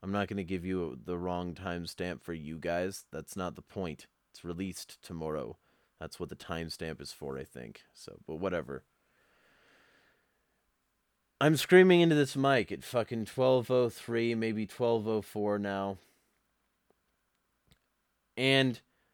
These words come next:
I'm a conspiracy guy. I'm, I'm trying to break the conditioning on a very personal level. I'm going into this shit,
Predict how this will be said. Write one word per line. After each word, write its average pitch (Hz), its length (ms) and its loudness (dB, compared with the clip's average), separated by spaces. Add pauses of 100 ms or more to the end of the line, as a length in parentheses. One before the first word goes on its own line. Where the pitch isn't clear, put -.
(260)
I'm 151 200 8
a 165 40 8
conspiracy 135 840 4
guy. 76 360 0 (420)
I'm, 127 220 4
I'm 113 400 2 (320)
trying 139 240 6
to 131 80 6
break 120 380 6
the 117 240 -4
conditioning 113 800 2
on 101 200 0
a 107 60 0
very 110 320 4
personal 120 640 2
level. 90 400 2 (2000)
I'm 127 180 0
going 143 320 10
into 156 220 6
this 131 180 6
shit, 107 440 2